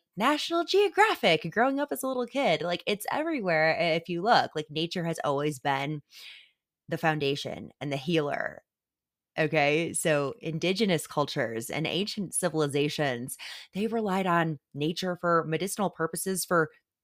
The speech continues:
thousands of years, if not longer. Forest bathing, if you've ever heard of that, it's also known as, oh, let's try this, Shinrin-yoku, is a Japanese practice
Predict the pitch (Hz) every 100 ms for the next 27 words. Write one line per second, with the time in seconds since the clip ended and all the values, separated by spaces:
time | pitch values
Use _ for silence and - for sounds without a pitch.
0 | _ 139 135 170 165 180 165 170 165 175
1 | 202 151 127 131 135 - 156 151 170 202
2 | 139 107 156 - _ _ _ _ _ _
3 | _ _ _ _ - - 170 190 196 190
4 | 208 220 226 262 262 214 190 180 185 165
5 | 147 165 220 170 185 190 190 170 165 -
6 | - - 175 175 160 139 - 165 165 147
7 | 123 151 - - 170 139 127 - - -
8 | - - - _ _ _ _ - - 226
9 | 233 220 165 185 320 349 440 - _ _
10 | _ 208 196 160 151 170 180 196 240 208
11 | 202 - - 160 160 - 151 240 -